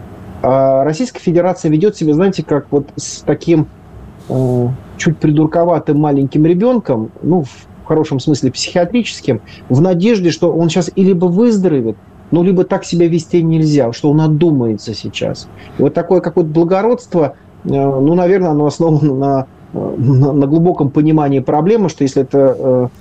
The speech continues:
нача-, начать конфликтовать, э, для Латвии это,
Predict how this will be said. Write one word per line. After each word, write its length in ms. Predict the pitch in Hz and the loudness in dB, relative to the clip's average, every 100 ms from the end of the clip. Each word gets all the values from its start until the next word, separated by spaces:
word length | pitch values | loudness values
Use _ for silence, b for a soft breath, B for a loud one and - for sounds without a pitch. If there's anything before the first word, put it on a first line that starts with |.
| - - - - - - | -20 -20 -20 -20 -18 -2
нача-, 380 | 151 143 - 160 | -2 0 -2 -2
начать 380 | 156 156 175 - | -2 0 -2 -2
конфликтовать, 680 | 143 131 156 175 202 240 - | -4 -2 -2 0 0 -2 -4
э, 200 | 190 - - - - | -6 -8 -14 -8 -2
для 180 | 131 143 | 0 2
Латвии 320 | 185 247 185 | 2 2 0
это, 140 | 151 | 0